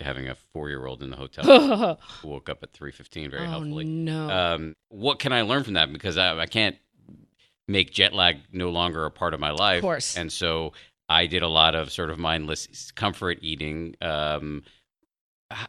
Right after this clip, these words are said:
Speaker 1: how would I incorporate that into my going forward attitude toward food?
Speaker 2: Yeah, so what I do with this is, like, it's like it, you work with what you know to be true for you, and that is jet lag's a regular part of your, your career,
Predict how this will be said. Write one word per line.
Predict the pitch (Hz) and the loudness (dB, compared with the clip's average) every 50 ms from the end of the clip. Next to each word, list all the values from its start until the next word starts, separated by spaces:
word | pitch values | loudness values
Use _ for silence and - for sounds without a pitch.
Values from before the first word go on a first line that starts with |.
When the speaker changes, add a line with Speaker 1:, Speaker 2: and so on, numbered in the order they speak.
| - - | -10 -6
Speaker 1:
how | 101 110 107 107 104 | 2 4 4 6 6
would | 101 95 | 4 4
I | 90 87 87 87 87 | 4 6 6 4 4
incorporate | 87 90 85 82 - 98 90 - - 85 80 76 | 2 0 -4 -6 -4 -6 -6 -4 -2 -4 -4 -2
that | - 85 80 - - 80 - _ _ _ _ _ - | -2 -2 -2 -2 -4 -8 -12 _ _ _ _ _ -6
into | 92 82 - - 87 80 | -6 -4 -2 -2 -2 -2
my | 71 78 78 76 76 76 76 73 | 0 0 0 2 2 2 0 -2
going | 67 67 82 78 76 73 67 | -2 0 0 0 0 0 -2
forward | - - 80 76 73 71 73 71 | -4 -2 -2 -2 0 0 0 2
attitude | 71 71 71 67 - - 69 62 | 2 2 2 0 -2 -6 -8 -6
toward | - - 67 65 | -4 -6 -4 2
food? | - 311 | 6 8
Speaker 2:
Yeah, | 359 370 370 370 339 247 | 8 8 8 8 6 6
so | - - 320 | 6 6 6
what | 302 349 392 | 6 8 6
I | 427 349 | 6 6
do | 269 311 | 6 6
with | 311 285 | 4 6
this | 294 285 269 - | 6 6 4 6
is, | 262 220 - | 4 6 6
like, | 247 247 240 | 8 8 10
it's | 247 247 - | 8 8 8
like | 233 254 240 - - | 8 4 4 4 4
it, | 233 226 233 - _ - | 2 2 2 0 _ -6
you | - 226 233 233 | 0 2 4 6
work | 226 269 285 277 | 8 6 6 8
with | - 262 - 247 | 6 4 6 6
what | 226 - | 4 4
you | 220 | 4
know | 214 208 202 | 2 2 2
to | 185 | 0
be | 180 | 0
true | 180 - - 185 175 | 0 0 0 0 -2
for | - - 170 | -2 -2 -2
you, | 160 160 160 - - 139 - - - | 0 2 0 0 0 -4 -6 -2 0
and | 190 185 | 2 4
that | 190 190 202 | 6 6 8
is | 202 185 180 180 185 - - 196 | 8 8 8 8 6 0 0 6
jet | 185 214 226 - | 8 8 8 8
lag's | 226 220 226 202 | 8 4 4 4
a | 202 180 | 4 2
regular | 190 185 196 185 | 2 2 2 0
part | - - 190 185 180 | -2 0 0 2 2
of | 165 | 2
your, | 156 170 180 180 170 - | 4 4 4 4 2 0
your | - 160 175 180 185 180 175 - _ - | 0 2 4 4 4 2 0 -4 _ -10
career, | - - - 170 190 190 170 151 143 170 180 | -10 -6 -2 2 4 6 6 6 6 4 2